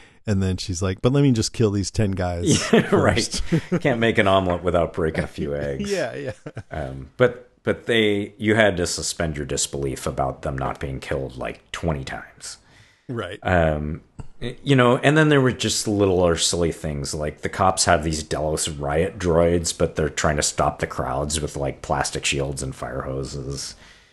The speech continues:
Speaker 2: Uh, just
Speaker 1: Mm-hmm.
Speaker 2: silliness. One that bugged me the whole year, and I, I just, I wish I could stop obsessing about it, but it bugged me, was just the lack of security around Rehoboam.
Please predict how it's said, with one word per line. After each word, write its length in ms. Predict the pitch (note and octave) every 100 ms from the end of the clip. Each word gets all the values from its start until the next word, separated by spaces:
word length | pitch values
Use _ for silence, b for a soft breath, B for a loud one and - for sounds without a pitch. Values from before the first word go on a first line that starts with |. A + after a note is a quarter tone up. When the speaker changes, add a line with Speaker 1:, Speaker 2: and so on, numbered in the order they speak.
| b b
Speaker 2:
Uh, 140 | D#2+ -
just 340 | A2 C#3+ -
Speaker 1:
Mm-hmm. 40 | D2
Speaker 2:
silliness. 500 | A1+ - - - - B B B B B _
One 380 | E3 C3 C#3+ D3
that 280 | C3+ A2 F2+
bugged 240 | G2+ F#2+
me 200 | G2+ G#2+
the 120 | F#2+ F2
whole 400 | - G#2 F#2+ F#2
year, 540 | D2+ D2+ D#2 E2 F#2+
and 140 | D#2+ D2+
I, 160 | D#2 -
I 220 | D#2 D#2+
just, 520 | - E2+ - - - - -
I 80 | D#2+
wish 220 | D#2+ -
I 80 | E2
could 180 | D#2+
stop 300 | - D#2 C#2
obsessing 520 | D#2 - - C#2 - D2+
about 240 | C#2+ D2+
it, 120 | D2+
but 80 | D#2
it 280 | C#2+ - -
bugged 220 | D2+ C#2+
me, 360 | D#2+ E2+ G2 G2 _ b b b b b _
was 560 | G2 G2 F2 F2 - - - _ _ _ G2+
just 460 | F#2 B2+ C3 - G#2
the 180 | G#2+ F#2
lack 540 | E2+ F2 F#2 G2 -
of 140 | G#2+
security 640 | - - - - F2 D2+ C#2
around 460 | C2+ C2+ C#2 C#2 C#2+
Rehoboam. 720 | C#2+ E2 D2 A#1+ A1+ -